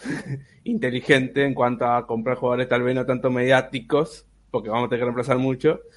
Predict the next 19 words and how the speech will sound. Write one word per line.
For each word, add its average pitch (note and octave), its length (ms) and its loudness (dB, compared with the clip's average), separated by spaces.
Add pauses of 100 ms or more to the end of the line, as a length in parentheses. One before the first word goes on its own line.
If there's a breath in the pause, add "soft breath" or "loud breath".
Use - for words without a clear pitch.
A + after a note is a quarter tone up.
(360 soft breath)
sino A#2 240 0
rendidores, A#2+ 640 2
y - 140 -18
ahí B2 220 0
espero B2+ 360 4
que A#2+ 100 4
Rangnick B2+ 340 6
sea B2 160 2
clave, C#3 300 6
¿no? F#3+ 200 4
De A#2+ 140 -2
conocer A#2+ 400 -4
jugadores A#2+ 320 0
tal A#2 160 0
vez, B2 440 2
eh, G2 280 -8 (440)
un B2+ 120 -12
poco A#2+ 260 -4
más, B2 400 0